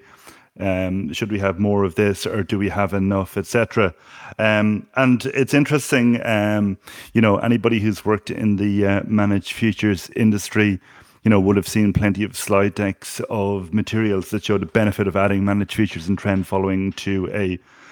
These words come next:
multi-asset portfolio or to an equity portfolio or to a sixty forty portfolio. And for a long time, you could show that adding trend following or managed futures to, say, an equity portfolio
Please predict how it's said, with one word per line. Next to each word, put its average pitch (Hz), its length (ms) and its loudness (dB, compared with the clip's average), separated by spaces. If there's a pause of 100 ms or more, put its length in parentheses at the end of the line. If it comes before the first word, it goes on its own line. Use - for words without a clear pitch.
(160)
multi-asset 110 500 2
portfolio 120 540 2
or 104 180 2
to - 140 -4
an 98 80 0
equity 107 300 -4
portfolio 101 520 -2
or 98 140 2
to 95 180 -6
a - 400 -10
sixty - 300 -10
forty 101 260 -4
portfolio. 110 580 0 (400)
And 123 120 0
for 143 80 4
a 143 40 4
long 165 220 4
time, 127 340 4
you 110 140 4
could 104 240 -2
show 107 480 4
that 98 300 2
adding 104 440 2 (420)
trend 107 260 2
following 101 280 4
or 101 60 2
managed 101 340 0
futures 101 760 0
to, 104 320 2
say, 104 180 -2
an 101 100 4
equity 98 300 -4
portfolio 101 720 -2